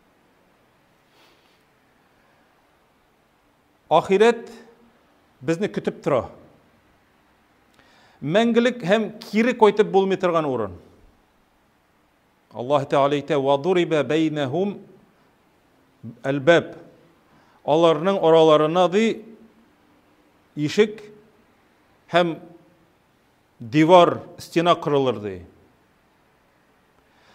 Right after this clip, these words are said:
Сират күпереннән узган вакытында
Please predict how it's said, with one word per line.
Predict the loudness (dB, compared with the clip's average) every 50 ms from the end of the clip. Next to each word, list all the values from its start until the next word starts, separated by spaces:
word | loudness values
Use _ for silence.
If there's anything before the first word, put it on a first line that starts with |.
| _ -18
Сират | -14 -6 -2 0 4 4 4 4 2 -2 -4
күпереннән | -4 -4 -2 0 -2 0 0 0 -2 -2 -2
узган | -2 -4 -4 -2 -2 -2 -2 -2 0 0
вакытында | 2 2 2 0 -4 -8 -8 -8 -8 -4 -2 0 2 2 0 0 -2